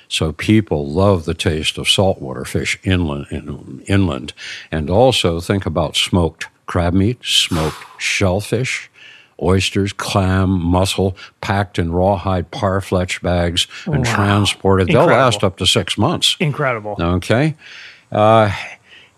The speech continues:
Speaker 1: so you have these things, uh, being traded.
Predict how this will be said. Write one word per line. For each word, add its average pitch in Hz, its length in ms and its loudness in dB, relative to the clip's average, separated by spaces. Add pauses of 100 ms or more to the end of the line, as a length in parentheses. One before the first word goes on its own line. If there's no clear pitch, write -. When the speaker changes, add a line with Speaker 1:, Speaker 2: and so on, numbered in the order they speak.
(560)
Speaker 1:
so 180 160 4
you 156 60 4
have 156 240 2
these 175 320 6
things, 101 500 0 (360)
uh, 98 260 2
being 98 300 2
traded. 92 600 -2